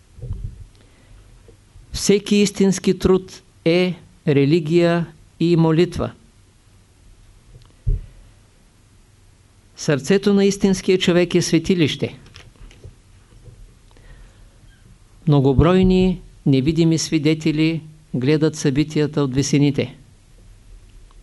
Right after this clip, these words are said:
Без морал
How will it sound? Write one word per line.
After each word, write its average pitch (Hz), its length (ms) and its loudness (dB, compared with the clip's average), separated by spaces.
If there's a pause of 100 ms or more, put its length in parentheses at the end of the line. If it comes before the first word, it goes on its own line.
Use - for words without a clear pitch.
(2500)
Без 180 300 2
морал 180 480 0